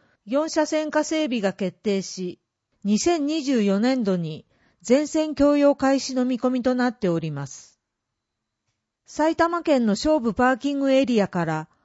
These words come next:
本県江戸崎パーキングエリアまでの約七十六キロメートル区間については、休憩施設がなく、利用者からは不満の声が上がっている状況にあります。昨年六月には、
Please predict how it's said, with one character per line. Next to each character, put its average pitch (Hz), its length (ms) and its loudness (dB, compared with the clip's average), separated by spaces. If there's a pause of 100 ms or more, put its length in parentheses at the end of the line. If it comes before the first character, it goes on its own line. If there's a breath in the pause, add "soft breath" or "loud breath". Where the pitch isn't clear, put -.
(220)
本 330 280 0
県 190 360 2
江 196 40 -2
戸 285 120 0
崎 - 260 -4
パ 285 140 4
ー 269 80 2
キ 285 160 -4
ン 277 80 -4
グ 269 100 2
エ 277 100 4
リ 247 160 2
ア 214 60 2
ま 196 140 0
で 185 100 0
の 156 300 -8 (320)
約 285 280 0
七 220 280 2
十 226 180 0
六 190 180 2
キ 277 140 -4
ロ 269 100 4
メ 269 140 0
ー 269 60 -2
ト 277 80 0
ル 262 100 0
区 - 140 -18
間 240 200 2
に 185 120 -2
つ 208 160 -6
い 190 80 -4
て 160 160 -4
は、 143 240 -8 (400)
休 311 240 -2
憩 311 220 2
施 311 160 -4
設 233 260 -4
が 202 140 2
な 202 180 -2
く、 151 280 -10 (340)
利 214 140 2
用 311 180 4
者 269 160 2
か 214 140 0
ら 175 160 0
は 151 240 -4 (260)
不 - 160 -10
満 277 220 0
の 302 140 -2
声 320 240 2
が 208 180 2
上 190 60 -2
が 220 80 0
っ 233 100 -2
て 269 160 2
い 247 40 -2
る 247 100 0
状 247 200 4
況 240 220 2
に 220 160 0
あ 196 80 2
り 185 120 -4
ま 170 180 -4
す。 - 320 -20 (1300)
昨 233 360 -6
年 330 240 -4
六 262 280 0
月 285 260 -2
に 226 160 0
は、 156 280 -4